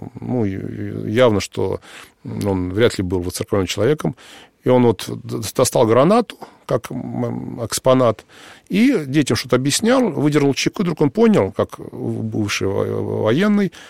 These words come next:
что граната настоящая, он чеку выдернул. И что делать? Выбросить в окно, там дети гуляют. Здесь целый класс детей. И он единственное, что сделал, он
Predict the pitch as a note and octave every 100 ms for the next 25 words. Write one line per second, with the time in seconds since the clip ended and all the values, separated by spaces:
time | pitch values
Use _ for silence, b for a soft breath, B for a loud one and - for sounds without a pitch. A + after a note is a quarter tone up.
0 | B - - A2 D3+ C3+ A2 - D3 F#3+
1 | - A2+ A2 - - D3 B2+ G2 F#2 E2+
2 | F2 _ _ _ _ b b b b b
3 | b _ _ _ _ - B2 C3+ C3+ -
4 | - E3 D3 G#2 D#3+ D3+ C#3 - C#3+ -
5 | F3 A#2+ B2 G#2 G2+ G2+ F#2+ F#2+ F#2 E2+
6 | - _ - G#2+ D3 C#3+ - B2 A#2 A2+
7 | G#2+ G#2 - G2 C3 D#3+ - B2 C#3 E3+
8 | A#2+ A2